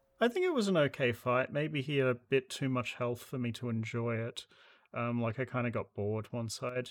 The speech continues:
you know, figured everything out, and it only took me, like, two tries. Um, in general, like, I don't love the idea of boss fights in this game. Like I said, and like you said before, I think the enemies are most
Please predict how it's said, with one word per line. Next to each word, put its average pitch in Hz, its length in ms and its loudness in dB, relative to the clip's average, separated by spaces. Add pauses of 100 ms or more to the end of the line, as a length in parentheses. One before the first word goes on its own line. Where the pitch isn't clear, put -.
(140)
you 139 60 -6
know, 123 120 -2
figured 127 340 0
everything 117 480 -4
out, 113 420 -6 (200)
and 120 100 0
it 117 80 0
only 123 240 0
took 127 300 -10
me, 131 80 -8
like, 120 200 -10
two 123 220 -6
tries. 123 640 -4 (580)
Um, 139 580 2 (1200)
in 196 160 6
general, 170 880 4 (380)
like, 156 320 2 (100)
I 175 60 2
don't 202 320 4
love 139 440 4
the 147 140 2
idea 143 320 4
of 127 140 -2
boss 139 240 2
fights 143 380 0
in 143 100 0
this 139 180 -2
game. 139 360 0
Like 156 300 4
I 160 60 4
said, 139 360 2
and 131 120 0
like 123 240 -2
you 123 100 0
said 123 300 -2
before, 127 440 2
I 127 40 2
think 135 240 -2
the 120 120 2
enemies 120 400 0
are 120 60 0
most 117 540 -4